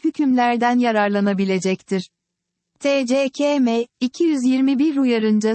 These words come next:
suç işlemek amacıyla örgüt kurma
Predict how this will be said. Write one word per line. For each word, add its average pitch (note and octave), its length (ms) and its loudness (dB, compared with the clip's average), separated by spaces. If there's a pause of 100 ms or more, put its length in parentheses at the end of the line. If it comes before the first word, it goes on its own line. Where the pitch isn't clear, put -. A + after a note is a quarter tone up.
(120)
suç D#4+ 200 -4
işlemek A3+ 480 -2
amacıyla G3 640 0
örgüt G#3 380 -2
kurma A3 340 0